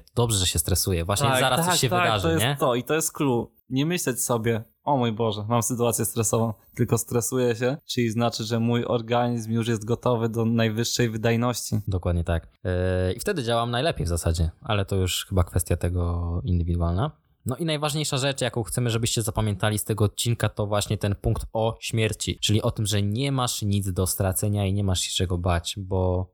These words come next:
Speaker 1: w punkcie, w którym będziesz umierać, i tak nie pomyślisz o tym, że się stresowałeś przed tym jebanym wystąpieniem.
Speaker 2: Mamy jedno życie, jakieś trzydzieści, czterdzieści lat, które nam zostało i nie będzie już powtórki.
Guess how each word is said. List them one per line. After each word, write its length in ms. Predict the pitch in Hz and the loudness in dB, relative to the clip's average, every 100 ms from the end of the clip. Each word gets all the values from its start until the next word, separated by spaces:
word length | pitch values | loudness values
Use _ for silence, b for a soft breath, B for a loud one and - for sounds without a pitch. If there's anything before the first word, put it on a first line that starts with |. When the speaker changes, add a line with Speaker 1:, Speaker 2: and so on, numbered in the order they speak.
| _ | _
Speaker 1:
w 120 | _ | _
punkcie, 540 | - 139 - - 101 107 | 0 0 0 -2 -2 -2
w 20 | |
którym 240 | - 98 92 | -4 -2 2
będziesz 240 | 92 92 | 0 0
umierać, 340 | 113 120 98 | 0 0 -2
i 40 | 95 | -2
tak 200 | 92 - | -4 -2
nie 80 | 87 | -2
pomyślisz 400 | 90 85 - 95 | 0 0 0 -2
o 60 | |
tym, 140 | - 90 | 0 0
że 60 | |
się 120 | - | 2
stresowałeś 540 | - 87 - 90 87 87 | -2 -2 -2 0 0 0
przed 200 | - - | -4 -2
tym 200 | 92 87 | 0 0
jebanym 300 | 90 92 87 | 0 0 0
wystąpieniem. 500 | 87 87 85 82 87 - _ | 0 -2 0 0 0 -6 _
Speaker 2:
Mamy 180 | 120 120 | 0 2
jedno 300 | 127 127 135 | 2 0 -2
życie, 300 | 123 127 - | -2 -4 0
jakieś 760 | 120 117 117 110 120 110 104 - | 2 4 2 0 0 0 -2 -2
trzydzieści, 560 | - 117 110 113 - | 0 2 4 2 0
czterdzieści 500 | 123 - 110 110 - | -4 0 2 0 0
lat, 220 | 117 117 - | 2 0 0
które 200 | 120 113 | 0 2
nam 160 | 110 | 2
zostało 560 | 104 104 - 117 113 110 | 0 -4 0 2 2 2
i 300 | 110 117 120 | 0 0 -2
nie 180 | 123 123 | 0 0
będzie 320 | 113 117 110 | 2 2 2
już 140 | 107 101 | -2 -2
powtórki. 640 | 110 - - - - | -6 -2 -2 -2 -4